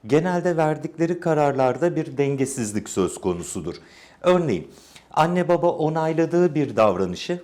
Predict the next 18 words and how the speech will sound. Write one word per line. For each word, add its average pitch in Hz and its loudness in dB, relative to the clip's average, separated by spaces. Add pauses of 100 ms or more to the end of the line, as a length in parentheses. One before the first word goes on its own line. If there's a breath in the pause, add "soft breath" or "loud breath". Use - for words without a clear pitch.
farklı 175 -2
bir 160 -2
zamanda 110 0 (220 loud breath)
onaylamazlar. 107 2 (300 loud breath)
Örneğin 165 2
çocuk 160 -6
bir 170 4
akşam 151 0
"Arkadaşımda 156 -2
kalabilir 156 2
miyim 117 -4
bugün?" 90 -6
diye 87 -4 (240 loud breath)
izin 160 -2
ister. 147 -2 (100)
"Tabii 175 -2
ki 151 -10
canım 160 -4